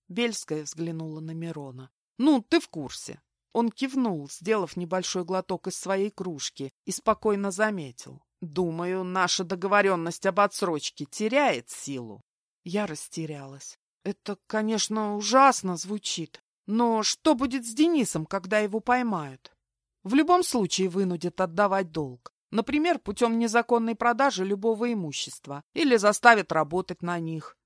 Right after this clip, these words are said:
быстро ответила Тина и вопросительно вздернула бровь. «Я же правильно говорю, Мирон?» «Да», Воронцов нахмурился, глядя на меня. «Чего ты хочешь, Алиса?» «Понятия не имею»,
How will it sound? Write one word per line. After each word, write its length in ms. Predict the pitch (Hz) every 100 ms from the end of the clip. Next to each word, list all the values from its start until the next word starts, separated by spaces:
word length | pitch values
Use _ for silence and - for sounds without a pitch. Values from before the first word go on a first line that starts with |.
| _ _
быстро 440 | 175 214 - 190 202
ответила 520 | 196 208 202 202 202
Тина 340 | - 269 202
и 60 | 160
вопросительно 800 | 170 - 196 - 208 190 165 165
вздернула 600 | - 185 170 180 175 185
бровь. 480 | 175 156 139 - _ _
«Я 200 | - 254
же 100 | 226
правильно 480 | 220 330 370 220 165
говорю, 380 | 156 170 180 170
Мирон?» 480 | 175 262 226 139 127 _ _ _ _ _ _
«Да», 580 | 160 151 208 185 120 - _ -
Воронцов 560 | 151 180 180 190 180
нахмурился, 720 | 190 185 180 170 156 147 -
глядя 340 | 151 156 147 151
на 100 | 147
меня. 400 | 151 147 143 139 _ _
«Чего 320 | - 233 262 247
ты 120 | 254
хочешь, 560 | - 269 156 - -
Алиса?» 520 | 165 185 190 143 - - _ _ _ _ -
«Понятия 680 | 247 233 220 202 - 202 190
не 260 | 190 190
имею», 540 | 185 185 170 165 165